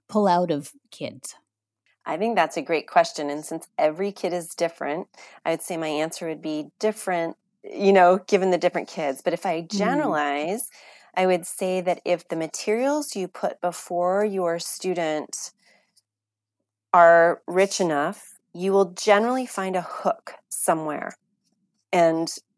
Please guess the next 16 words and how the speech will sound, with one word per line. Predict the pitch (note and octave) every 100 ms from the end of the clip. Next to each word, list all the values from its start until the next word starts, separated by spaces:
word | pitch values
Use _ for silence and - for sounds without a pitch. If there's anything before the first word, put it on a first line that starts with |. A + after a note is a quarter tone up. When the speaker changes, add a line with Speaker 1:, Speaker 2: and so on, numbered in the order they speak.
| _ -
Speaker 2:
um, | F3+ F3 D#3+ D#3 D#3 F3 _ _ _ _ _ _ _ _ -
if | F#3+ F#3+
you've | A#3+
got | C4+ C4+
a |
kid | C#4 C#4
who's | B3+ -
putting | - A3+ G#3+
their | F3
head | - G3+ G3+
down | G3 F3+
on | F3
their | D#3+
desk | F3 G3 A3+ -
every | D#3+ E3
day, | E3+ E3 E3+ G#3